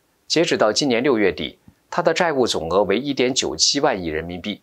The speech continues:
接近历史高点，有违约风险。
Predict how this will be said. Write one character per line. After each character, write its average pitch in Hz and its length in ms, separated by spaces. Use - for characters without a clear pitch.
接 156 200
近 139 240
历 131 140
史 - 180
高 98 220
点， 90 220
有 101 140
违 92 180
约 135 200
风 151 200
险。 - 200